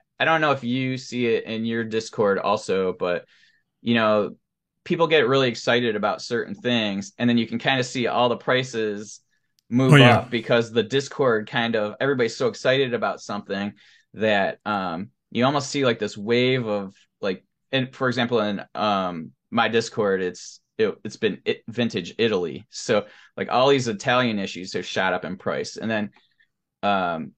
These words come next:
Speaker 1: you know, then people get excited about something else. So then you kinda see Italy kinda dip a little bit in value. So it's pretty amazing, like, these communities, how much really,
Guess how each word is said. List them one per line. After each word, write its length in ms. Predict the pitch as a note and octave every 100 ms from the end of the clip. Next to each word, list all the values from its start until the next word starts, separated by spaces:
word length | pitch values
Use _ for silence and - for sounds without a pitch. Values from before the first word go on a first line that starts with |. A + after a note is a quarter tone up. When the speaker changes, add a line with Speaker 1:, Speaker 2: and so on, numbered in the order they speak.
| -
Speaker 1:
you 100 | B2
know, 160 | A2+
then 220 | A#2 C#3 C3+
people 200 | C#3 C3
get 120 | B2+
excited 320 | A2+ B2+ A#2
about 180 | A2+ G2+
something 300 | B2 A2+ A#2+
else. 200 | A2 -
So 80 | A2+
then 140 | A#2+
you 100 | A#2+
kinda 240 | C#3 B2+
see 280 | A#2 B2+ G#2+
Italy 500 | B2+ B2+ A#2 A2 A2
kinda 300 | - A2+ G2+
dip 260 | G2 A2+ G#2
a 40 |
little 200 | G#2 G#2+
bit 200 | G2 G2 -
in 140 | G2+
value. 420 | G#2 G2+ G2 F#2
So 280 | - G#2+ G2+ - -
it's 120 | -
pretty 220 | - F3+ E3
amazing, 500 | C#3 C3+ C3+ A#2 G#2+
like, 200 | G2+ -
these 180 | G#2+ G2
communities, 580 | A#2 A#2 C3 G#2 G2 F#2+
how 280 | G2+ G2
much 440 | G#2 F#2 - - - _ _
really, 520 | G2 B2 C3 G2+ G2